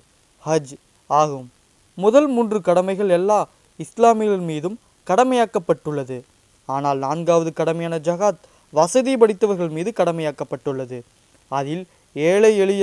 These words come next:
சொந்தக்காரர்களின் நலனிலும் ஏழைகள் மீதும் அக்கறை காட்டும் அளவுக்கு சமூக வளர்ச்சி செய்ய வேண்டும் என்று இறைவன் கட்டளையிட்டுள்ளான்.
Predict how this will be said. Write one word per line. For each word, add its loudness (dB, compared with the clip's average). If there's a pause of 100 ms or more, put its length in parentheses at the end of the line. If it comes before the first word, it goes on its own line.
சொந்தக்காரர்களின் -2
நலனிலும் -2 (400)
ஏழைகள் 2
மீதும் -8 (300)
அக்கறை 2
காட்டும் 0
அளவுக்கு -2 (380)
சமூக 2
வளர்ச்சி 2
செய்ய -4
வேண்டும் -8
என்று -8 (400)
இறைவன் -2 (340)
கட்டளையிட்டுள்ளான். 0